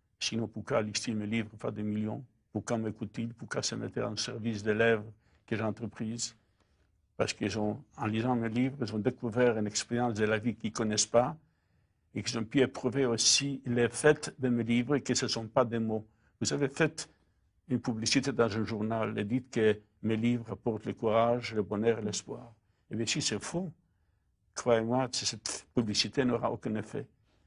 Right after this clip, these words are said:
Mais si vous avez un lecteur qui dit autour de lui, comme j'ai entendu dire par ceux qui ont vécu cela, « J'étais déprimé, j'étais désespéré,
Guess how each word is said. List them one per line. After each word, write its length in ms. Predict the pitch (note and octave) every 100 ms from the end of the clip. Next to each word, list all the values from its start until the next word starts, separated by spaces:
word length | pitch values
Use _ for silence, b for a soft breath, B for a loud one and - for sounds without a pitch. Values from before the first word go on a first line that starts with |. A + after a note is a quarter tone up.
| _ -
Mais 80 |
si 160 | - C#3
vous 160 | D3 D3+
avez 180 | D3+
un 40 | C3
lecteur 480 | C3 - A2+ A2+ - _ _ _ _ _ _ -
qui 100 | A2
dit 180 | C3
autour 240 | B2 - C3
de 120 | A#2+
lui, 280 | A#2 A#2 A2 _ _ _ - - _ _ _
comme 180 | - A#2
j'ai 80 | A2+
entendu 320 | G#2 A#2 A2+
dire 240 | A2+ B2
par 160 | G#2 G#2+
ceux 140 | -
qui 200 | A2+ A2+
ont 80 | A2
vécu 300 | G2+ A#2 A#2
cela, « 420 | A2+ A2+ B2 A#2 G#2
J'étais 260 | A2 -
déprimé, 640 | G#2 G#2+ - G#2+ A#2 D3 - _ _ _ _
j'étais 260 | A2 A2 G#2
désespéré, 760 | G2+ D3 - - A2+ A#2+ C#3+